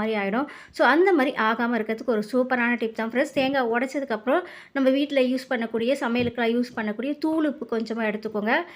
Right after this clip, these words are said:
So, இப்போ பாருங்க, இந்த அளவுக்கு ஒரு பிஞ்ச் அளவுக்கு எடுத்தீங்கன்னா போதும். ஒரு பிஞ்ச் அளவுக்கு எடுத்து போட்டு நல்லா ஃபுல்லா வந்து அப்ளை பண்ணி விட்டுடுங்க. So, இந்த மாதிரி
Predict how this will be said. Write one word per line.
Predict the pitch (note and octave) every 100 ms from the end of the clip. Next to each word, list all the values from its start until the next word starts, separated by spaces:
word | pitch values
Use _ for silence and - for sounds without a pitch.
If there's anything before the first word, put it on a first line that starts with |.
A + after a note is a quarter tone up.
| - _
So, | -
இப்போ | B3 A#3+
பாருங்க, | B3 C#4+ C4+
இந்த | D#4 D#4+ C4
அளவுக்கு | A#3 A#3+ C4+
ஒரு | D#4 D4+
பிஞ்ச் | D4 D#4+
அளவுக்கு | D4 D4 C4
எடுத்தீங்கன்னா | B3 B3 A#3+ A#3 A3
போதும். | G#3 B3+ D4+ - - -
ஒரு | E4 F4
பிஞ்ச் | E4 D#4 D#4
அளவுக்கு | D4 D4
எடுத்து | B3+ B3+ B3+
போட்டு | B3+ C4
நல்லா | A3+ C#4+ E4 D#4+
ஃபுல்லா | C4+ C4+ D4
வந்து | B3 C4 A#3
அப்ளை | A#3+ A#3+
பண்ணி | A3 A3
விட்டுடுங்க. | G3+ G3 G3 G#3 - _ _ -
So, | B3+
இந்த | C4+ D#4
மாதிரி | D4+